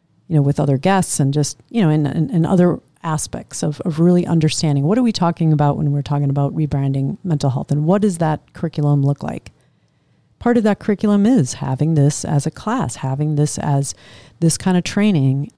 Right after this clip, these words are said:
as you would math, as you would reading on a regular basis. And what does that look like? And it, and it comes in different forms. There's practicing, like, the California De-, um, Department of Education requires four hundred minutes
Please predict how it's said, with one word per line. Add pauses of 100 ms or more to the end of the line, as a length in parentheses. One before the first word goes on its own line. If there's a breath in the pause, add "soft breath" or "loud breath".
(180)
as
you
would
math,
as
you
would
reading
on
a
regular
basis.
And
what
does
that
look
like?
And
it,
and
it (320 soft breath)
comes
in
different
forms.
There's
practicing,
like, (260 soft breath)
the
California
De-,
um,
Department
of
Education
requires
four
hundred
minutes